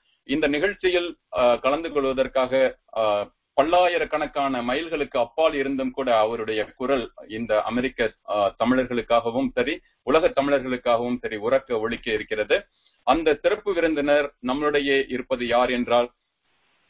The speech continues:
சன் டி வி, புதுயுகம் டி வி, கலைஞர் டி வி என்று எந்தெந்த டி வி நீங்க சொன்னாலும் சரி, அந்த எல்லா டி விகளிலும் தன்னுடைய முகத்தை தொடர்ந்து காட்டிக் கொண்டிருப்பவர்,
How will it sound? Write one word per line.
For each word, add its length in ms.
சன் 280
டி 160
வி, 340
புதுயுகம் 480
டி 180
வி, 180
கலைஞர் 360
டி 180
வி 140
என்று 280
எந்தெந்த 420
டி 160
வி 120
நீங்க 200
சொன்னாலும் 460
சரி, 280
அந்த 300
எல்லா 300
டி 200
விகளிலும் 440
தன்னுடைய 460
முகத்தை 640
தொடர்ந்து 320
காட்டிக் 280
கொண்டிருப்பவர், 640